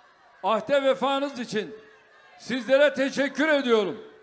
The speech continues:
Evlerden balkonlara, sokaklardan caddelere, meydanlara taşan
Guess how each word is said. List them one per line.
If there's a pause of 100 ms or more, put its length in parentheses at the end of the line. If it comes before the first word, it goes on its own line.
(2500)
Evlerden
balkonlara, (140)
sokaklardan
caddelere, (520)
meydanlara
taşan